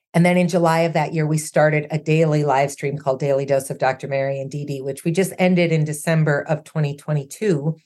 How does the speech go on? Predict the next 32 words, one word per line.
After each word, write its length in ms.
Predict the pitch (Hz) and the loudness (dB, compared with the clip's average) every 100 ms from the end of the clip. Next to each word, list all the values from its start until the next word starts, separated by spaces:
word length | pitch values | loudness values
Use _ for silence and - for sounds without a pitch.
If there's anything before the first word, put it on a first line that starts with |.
| _ _ _ _ | _ _ _ _
So 160 | - 165 | -4 -4
three 200 | - 226 | 0 0
hundred 220 | 220 190 | 2 2
and 100 | 180 | 0
eighty-four 540 | 180 165 175 175 170 156 | 2 0 2 2 0 -2
episodes, 640 | 151 156 147 143 139 - | -6 -4 0 0 -2 -8
which 180 | 160 151 | -8 -8
still 320 | - - 170 | -10 -2 0
live 180 | 175 160 | 2 2
online, 600 | 160 147 143 147 196 220 _ _ _ _ _ _ - | 2 0 0 0 -2 -4 _ _ _ _ _ _ 0
all 300 | 165 180 202 | 4 6 4
around 640 | 196 180 165 175 202 226 _ _ _ _ _ - | 2 2 2 2 0 -6 _ _ _ _ _ -6
addiction, 600 | 156 180 180 214 220 240 | -2 -2 -2 -4 -2 -4
recovery, 800 | 170 175 190 175 185 190 214 - - | -4 -2 0 0 2 0 0 -4 0
and 220 | 160 165 | 2 2
sort 260 | 165 180 175 | 2 2 2
of 140 | 165 | 0
restoring 760 | 175 - 175 175 175 175 165 - | -4 -2 -2 0 2 0 -2 -4
a 80 | 160 | -2
joyful 360 | 156 151 165 165 | 0 -2 0 0
marriage, 400 | 170 175 151 - | 2 2 -2 -6
because 340 | 160 160 - | -6 -6 -6
so 280 | - 160 151 | -2 0 0
few 240 | - 165 | -2 0
marriages 500 | 160 143 143 147 135 | 0 0 -4 -6 -8
make 220 | 139 139 | -6 -6
it 140 | 151 - | -6 -10
through 180 | 143 143 | -8 -6
this 180 | 131 | -6
kind 260 | - 139 131 | -10 -12 -10
of 80 | 131 | -10
thing. 380 | 135 131 143 | -8 -8 -10